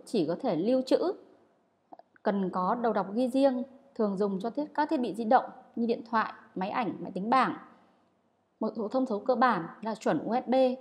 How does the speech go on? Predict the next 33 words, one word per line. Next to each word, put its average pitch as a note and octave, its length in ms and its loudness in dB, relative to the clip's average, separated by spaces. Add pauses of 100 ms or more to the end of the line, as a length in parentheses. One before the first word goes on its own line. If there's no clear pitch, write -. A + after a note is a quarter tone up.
(420)
Chúng A3 180 -6
ta A#3+ 100 2
có A#3 100 -2
hai B3 180 0
chuẩn, A#3+ 380 0
một F3 140 -4
chấm F#3 200 -2
một A#3+ 200 2
và G#3 80 -8
hai G#3+ 80 -8
chấm G3 140 -10
không. A#3+ 280 2 (880)
Dung C4 180 6
lượng C4 360 6
tính F#3 160 -6
theo B3+ 100 -6
byte, B3 380 0 (680)
tốc D4+ 140 -4
độ C4 120 0
đọc G3 220 0
ghi C4 320 2 (380)
một G#3 180 -6
x - 360 0
tương A#3+ 140 2
ứng G3+ 180 -6
với G#3+ 100 -4
một B3 260 -2
trăm A#3+ 220 -2
năm A#3+ 140 -2
mươi A#3 80 -4
kilobyte A#3 540 0 (440)
trên A3+ 140 -2
giây. A#3+ 440 0